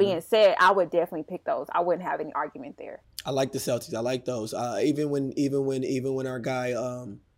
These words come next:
Speaker 2: Jason Tatum had a, you know, had a bad game the other night, Kemba Walker stepped up, man. People were forgetting that Kemba played, uh,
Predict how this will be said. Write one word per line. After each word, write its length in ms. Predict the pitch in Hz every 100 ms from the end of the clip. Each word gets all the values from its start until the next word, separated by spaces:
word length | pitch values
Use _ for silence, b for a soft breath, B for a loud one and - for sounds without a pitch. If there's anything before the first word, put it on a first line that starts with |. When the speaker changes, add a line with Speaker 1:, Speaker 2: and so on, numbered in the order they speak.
| _ b b b b b b
Speaker 2:
Jason 280 | - 214 139
Tatum 340 | - 156 160 165
had 160 | 127
a, 140 | 113 85
you 80 | -
know, 80 | 104
had 160 | 113 104
a 80 |
bad 220 | 113 120 117
game 160 | 143
the 60 | 147
other 120 | 113
night, 340 | 110 107 110 -
Kemba 300 | 165 156 151
Walker 300 | 180 214 143
stepped 400 | - 175 156 147
up, 220 | 190 131
man. 180 | 135 139
People 240 | 151 160 160
were 100 | 147
forgetting 440 | 135 131 160 147
that 200 | 127 110
Kemba 300 | - 143 135
played, 360 | 143 139 135
uh, 100 | 127